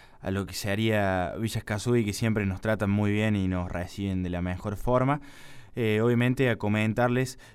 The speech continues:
eh, las nuevas posibilidades o las nuevas formas que tenemos para que usted pueda cambiar el vehículo usado, pueda acceder a un vehículo cero kilómetro, eh, obviamente de una forma muy accesible, eh, muy fácil y muy confiable para que,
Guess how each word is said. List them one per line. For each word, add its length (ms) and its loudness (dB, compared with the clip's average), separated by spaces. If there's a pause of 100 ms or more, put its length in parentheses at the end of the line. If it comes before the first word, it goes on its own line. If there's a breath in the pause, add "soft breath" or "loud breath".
eh, 220 0
las 280 -2
nuevas 280 4
posibilidades 720 2
o 60 0
las 160 -4
nuevas 220 0
formas 300 2
que 320 -2
tenemos 460 0 (340 loud breath)
para 220 4
que 260 -2 (200 loud breath)
usted 380 0
pueda 520 2
cambiar 320 2
el 100 2
vehículo 440 2
usado, 500 4
pueda 160 2
acceder 400 0
a 80 4
un 120 2
vehículo 640 2
cero 280 -4
kilómetro, 640 2 (320 loud breath)
eh, 420 -2 (300)
obviamente 640 0 (260 loud breath)
de 80 0
una 160 4
forma 380 12
muy 260 4
accesible, 760 0 (220 loud breath)
eh, 220 0
muy 200 4
fácil 460 6
y 60 0
muy 180 0
confiable 560 -2
para 240 -2
que, 320 -6